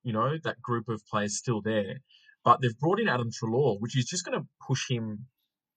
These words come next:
further in the pecking order in terms of midfield time.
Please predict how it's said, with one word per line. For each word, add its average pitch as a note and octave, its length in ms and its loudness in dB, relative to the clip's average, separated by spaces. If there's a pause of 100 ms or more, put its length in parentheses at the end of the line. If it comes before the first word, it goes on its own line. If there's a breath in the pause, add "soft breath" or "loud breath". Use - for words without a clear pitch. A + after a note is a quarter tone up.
(420)
further C3 640 6
in A#2+ 120 -2
the G#2+ 60 -6
pecking C3+ 320 -2
order G#2 240 2
in A2 80 0
terms A2+ 240 -2
of G#2 60 -8
midfield D3 440 0
time. F2+ 260 -10